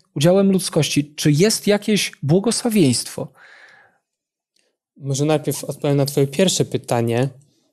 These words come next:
Speaker 2: e, odnośnie tego, e, przekleństwa, e,
Speaker 1: Mhm.
Speaker 2: samego.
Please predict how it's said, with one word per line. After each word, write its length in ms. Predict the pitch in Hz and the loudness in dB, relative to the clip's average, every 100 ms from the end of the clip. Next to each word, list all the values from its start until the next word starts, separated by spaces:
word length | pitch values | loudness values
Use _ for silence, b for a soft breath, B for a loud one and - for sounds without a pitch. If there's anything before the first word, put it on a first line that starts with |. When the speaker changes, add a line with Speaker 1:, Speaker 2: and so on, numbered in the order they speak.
| _ _ _ 180 | _ _ _ -4
Speaker 2:
e, 300 | 127 123 139 | 0 2 2
odnośnie 440 | 135 135 139 143 | 2 2 0 0
tego, 480 | 147 131 135 135 127 127 _ | -2 2 4 4 2 -4 _
e, 280 | - 127 123 | -2 0 0
przekleństwa, 880 | 117 - 139 - 160 143 - - 107 - _ | -2 -2 -2 0 0 0 -2 -8 -8 -12 _
e, 20 | 135 | -2
Speaker 1:
Mhm. 400 | 117 117 113 113 | 0 0 0 -2
Speaker 2:
samego. 640 | - 131 139 120 113 139 | -2 0 2 2 0 -2